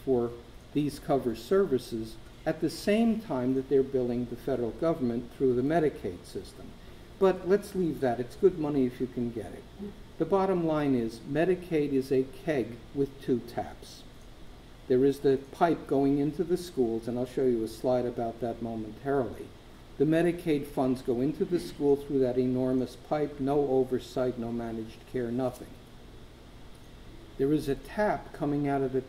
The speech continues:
top of that keg through which parents can deliver Medicaid funding to their children in their home or their school, utterly independently of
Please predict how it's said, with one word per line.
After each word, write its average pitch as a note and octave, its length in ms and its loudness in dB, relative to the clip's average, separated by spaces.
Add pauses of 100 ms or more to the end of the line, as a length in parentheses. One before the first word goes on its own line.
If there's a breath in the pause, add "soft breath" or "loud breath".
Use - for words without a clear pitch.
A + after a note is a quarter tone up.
(140)
top F#3 300 0
of C3+ 180 -2
that B2 220 -4 (140)
keg C3 280 -2 (560)
through G#3 220 2
which D#3+ 420 2
parents G3+ 640 -2 (160)
can D3+ 160 0
deliver D3 460 4
Medicaid D3 680 0 (120)
funding B2 420 0 (140)
to G3 160 2
their D3 260 4
children C#3 680 -2 (500)
in G#3 220 6
their D#3 200 2
home B2 440 0 (100)
or A#3 240 6
their E3 260 4
school, - 720 2 (500)
utterly G3+ 580 4
independently E3 1120 0
of B2+ 220 0